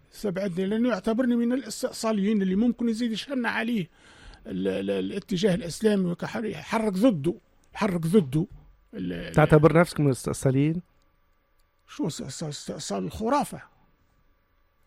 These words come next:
Speaker 1: استئصال ال-، ال-، ال-، الجريمة المنظمة،
Speaker 2: مم.
Speaker 1: استئصال الإرهاب، استئصال التطرف، هذا الاستئصال،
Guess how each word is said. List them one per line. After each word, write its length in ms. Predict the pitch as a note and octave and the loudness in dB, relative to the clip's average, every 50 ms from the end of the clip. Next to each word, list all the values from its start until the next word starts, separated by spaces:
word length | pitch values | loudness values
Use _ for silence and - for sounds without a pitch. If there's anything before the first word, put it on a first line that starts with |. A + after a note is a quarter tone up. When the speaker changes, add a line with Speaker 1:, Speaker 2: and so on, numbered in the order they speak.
| _ - - | _ -20 -16
Speaker 1:
استئصال 560 | - - - F3+ - B2 - G3 G#3 F#3+ F3 | -12 -10 -8 -8 -6 -4 -2 -2 0 0 0
ال-، 140 | F3+ F#3 G3+ | -2 -2 -2
ال-، 180 | G3 G3 G#3 G#3+ | -2 -2 -2 -2
ال-، 320 | G3 G3+ G#3 G3 G#3+ G#3 | -4 -4 -4 -6 -6 -6
الجريمة 460 | G3 G3+ E3 E3 G#3 G#3+ A#3+ A#3 A3 | -6 -4 0 0 2 2 2 2 2
المنظمة، 640 | A3 A3 A3+ B3+ C4+ D#4 D4+ A#3+ F3+ D3+ D3 C#3+ C3 - _ _ - - - - - - - | 2 2 2 4 4 4 2 2 0 -4 -8 -8 -10 -12 _ _ -20 -20 -20 -20 -16 -8 -2
Speaker 2:
مم. 80 | C3 B2 | -2 0
Speaker 1:
استئصال 500 | A#2 G#2+ G3 G3+ D3+ - G3 G#3 G3+ G#3 | 0 -2 -4 -8 -6 -4 -4 -2 -2 -2
الإرهاب، 640 | F#3+ C4+ C#4+ B3 A3 F#3 G#3+ D4+ C#4 A3 D3 D#3+ | -2 -2 0 0 2 4 4 4 4 4 0 -4
استئصال 520 | - C3 - - - - - - A3 A3 A3 | -8 -12 -12 -12 -14 -12 -8 -6 -4 -4 -4
التطرف، 560 | F#3 - - G#3 - - D4 C4+ A3 D#3 B2+ - - _ _ _ _ _ _ _ _ - - | -4 -6 -8 -8 -4 -2 -2 0 0 -2 -4 -8 -16 _ _ _ _ _ _ _ _ -4 -4
هذا 180 | E4 C4+ A3+ | -2 -2 -2
الاستئصال، 580 | G#3+ F#3 D#3+ - - - - - - E3+ D3 | -4 -4 -6 -8 -10 -12 -10 -8 -8 -8 -8